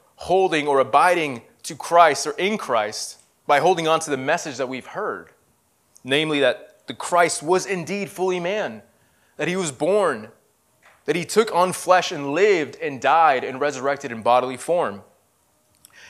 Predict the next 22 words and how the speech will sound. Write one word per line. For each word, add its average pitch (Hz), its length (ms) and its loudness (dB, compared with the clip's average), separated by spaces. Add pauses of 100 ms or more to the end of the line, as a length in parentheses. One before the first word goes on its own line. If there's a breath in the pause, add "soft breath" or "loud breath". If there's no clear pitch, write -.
(120)
And 190 120 -2
certainly 240 500 -2
we 214 220 0
would 202 300 0
be 202 140 -2
ashamed 165 680 0 (120)
at 185 140 0
his 185 180 -2
coming 131 460 -4 (260 soft breath)
if 180 120 0
we 220 140 0
were 220 140 4
to 196 180 -6
embrace 160 880 -2 (180 soft breath)
a 180 60 0
belief 147 480 -4
different 185 380 -2
than 143 160 -4
that. 147 420 -4 (1400)
But 202 240 4
our 190 160 4
doctrine 131 960 -4